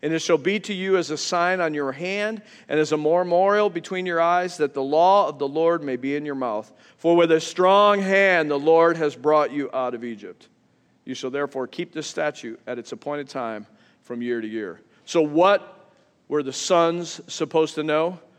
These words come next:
That with a strong hand, what? Yeah, the Lord brought you out of Egypt.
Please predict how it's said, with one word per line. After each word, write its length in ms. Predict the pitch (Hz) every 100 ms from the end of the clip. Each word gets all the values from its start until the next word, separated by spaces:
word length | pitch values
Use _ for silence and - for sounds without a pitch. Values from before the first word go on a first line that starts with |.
| _ _ _ _ _ _ _ _
That 200 | 151 139
with 260 | 156 165 160
a 140 | 147
strong 480 | 139 - 180 190 196
hand, 460 | 190 202 170 135 131
what? 340 | 143 123 - _ _ _ _ _ _ _ _ _ _ _ _ _ _ _ _ _ _ _ _
Yeah, 220 | 156 170
the 140 | 147 147
Lord 760 | 156 190 202 202 208 196 143
brought 340 | 151 180 180 160
you 220 | 180 185
out 220 | 160 160
of 80 | 156
Egypt. 480 | 156 135 120 -